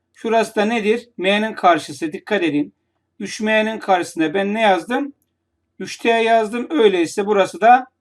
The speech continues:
T'dir. Şimdi bu oranları buraya yazalım. L T, T,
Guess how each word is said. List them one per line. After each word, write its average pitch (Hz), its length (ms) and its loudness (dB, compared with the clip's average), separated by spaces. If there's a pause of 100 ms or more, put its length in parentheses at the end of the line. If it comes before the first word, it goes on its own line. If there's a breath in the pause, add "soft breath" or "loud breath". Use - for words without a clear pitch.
(100)
T'dir. 156 560 -4 (1600)
Şimdi 262 500 0
bu 262 340 -2
oranları 240 540 4
buraya 226 180 0
yazalım. 202 580 2 (360)
L 208 340 0
T, 165 360 -2
T, 214 460 2